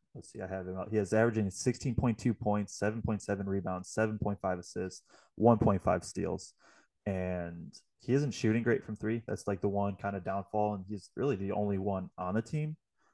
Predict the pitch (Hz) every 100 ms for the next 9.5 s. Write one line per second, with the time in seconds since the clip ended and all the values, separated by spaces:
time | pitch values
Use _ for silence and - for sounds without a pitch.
0 | _ 104 92 98 104 - 101 107 107 107
1 | 101 95 101 95 90 - - 98 101 85
2 | 92 90 92 - 87 92 90 95 90 -
3 | 98 95 - - - 92 _ _ _ _
4 | _ - 90 87 - - _ - 113 127
5 | 131 117 113 - 104 - - 101 101 98
6 | 92 90 _ - - 101 98 _ _ 123
7 | 92 - - 107 113 120 - - 107 113
8 | 113 - 95 - 101 90 92 95 - 101
9 | 90 113 95 101 113